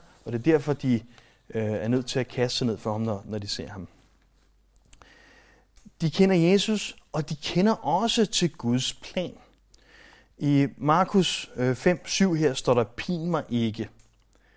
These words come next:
Øh, det siger, øh, øh, dæmonerne. I Matthæus otte niogtyve, den, øh, den samme fortælling, der siger dæm-, dæmonerne, "Er du kommet for at pine os før tiden?"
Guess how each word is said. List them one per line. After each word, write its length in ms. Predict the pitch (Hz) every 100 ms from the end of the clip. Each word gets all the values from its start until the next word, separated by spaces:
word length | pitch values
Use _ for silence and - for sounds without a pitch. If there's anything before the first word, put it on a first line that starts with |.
| _
Øh, 220 | - 104 104 -
det 80 | 104
siger, 380 | 123 120 107
øh, 240 | 98 92 90 -
øh, 240 | - 101 104 - - 110 -
dæmonerne. 420 | 110 98 107 101 - - - - - _ _ _ _ _ _ _ _ _ _ _ _
I 80 | 156
Matthæus 580 | 151 143 - 185 196 -
otte 480 | 143 147 165 180 165 - _ -
niogtyve, 840 | 123 127 165 175 - 135 139 139
den, 360 | 139 117 110 - _ _ _ _ _
øh, 240 | - 107 107 107
den 120 | 117
samme 260 | 113 123 139
fortælling, 480 | 135 - 117 123 123 - _ _
der 60 | 143
siger 420 | - 147 139 131
dæm-, 400 | 123 127 123 -
dæmonerne, 400 | 135 123 117 120
"Er 120 | 127 123
du 100 | 131
kommet 320 | 156 175 175
for 120 | 151
at 80 | 139
pine 360 | - 131 135
os 160 | 151 -
før 320 | - 120 - -
tiden?" 500 | - 160 123 104